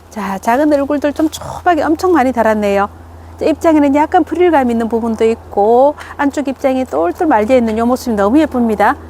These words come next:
자, 그리고 여기 입장이 약간 하얗게 있는 거는 칼슘 제조구 난고 약흔이 조금 남은 겁니다. 자, 화분은 이렇게 키가 높은 아이고요. 이 번 청법사고요. 이만 오천 원 나왔습니다.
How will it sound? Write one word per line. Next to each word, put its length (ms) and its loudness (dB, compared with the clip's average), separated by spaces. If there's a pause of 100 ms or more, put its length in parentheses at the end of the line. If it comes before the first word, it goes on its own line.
(260)
자, 140 0
그리고 340 0
여기 380 0
입장이 500 0
약간 320 -2
하얗게 480 0
있는 220 -2
거는 460 0
칼슘 400 0
제조구 340 0
난고 380 -2
약흔이 360 0
조금 240 -6
남은 260 -2
겁니다. 540 0 (460)
자, 120 0
화분은 800 2
이렇게 240 -2
키가 260 -4
높은 380 2
아이고요. 960 0 (1300)
이 100 2
번 400 0
청법사고요. 1000 2
이만 320 -2
오천 260 -4
원 100 -4
나왔습니다. 680 -4